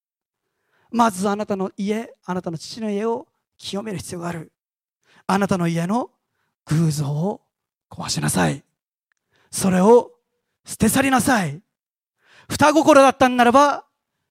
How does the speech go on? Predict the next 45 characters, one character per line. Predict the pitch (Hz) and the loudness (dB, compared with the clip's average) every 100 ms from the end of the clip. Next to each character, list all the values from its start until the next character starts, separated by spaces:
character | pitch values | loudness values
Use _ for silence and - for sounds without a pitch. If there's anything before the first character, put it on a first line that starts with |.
| _ | _
一 | - - - | -18 -10 -8
つ | - | -8
に | 135 | -10
し | 147 | -10
な | - | -10
さ | - | -12
い。 | - - _ _ _ _ _ _ _ _ _ | -14 -20 _ _ _ _ _ _ _ _ _
私、 | - 139 113 - - _ _ _ _ _ _ _ _ - | -10 -8 -8 -8 -12 _ _ _ _ _ _ _ _ -10
私 | 143 196 - | -8 -6 -6
の | 190 | -6
た | 180 | -4
め | 175 | -4
だ | 160 | -6
け | 156 | -10
に | 165 208 - _ _ _ - | -12 -12 -14 _ _ _ -20
祭 | - 139 | -12 -12
壇 | 143 143 | -10 -10
を | 156 196 _ _ _ _ | -10 -10 _ _ _ _
築 | - 135 | -18 -16
き | 127 | -12
な | 127 | -12
さ | - | -10
い。 | 127 | -12
っ | - _ _ _ _ _ _ _ _ _ _ | -16 _ _ _ _ _ _ _ _ _ _
て | - | -20
こ | 151 | -20
と | |
だ | |
っ | 151 | _
た | _ | _
ん | |
で | - | -20
す | |
よ | 147 | -20
ね。 | 110 185 - _ _ _ _ _ _ - _ _ - - - - _ _ _ _ _ _ _ _ _ _ - | -18 -18 -20 _ _ _ _ _ _ -20 _ _ -20 -20 -20 -20 _ _ _ _ _ _ _ _ _ _ -20
偶 | 127 151 240 285 294 | -2 2 4 2 2
像 | 240 285 294 294 | 4 4 6 4
っ | 285 _ | -2 _
て | - 101 95 _ _ _ _ _ _ | -14 -14 -18 _ _ _ _ _ _
何 | - 180 | -8 -6
で | 214 | -6
し | - | -8
ょ | |
う | 98 | -12
か？ | - - | -16 -20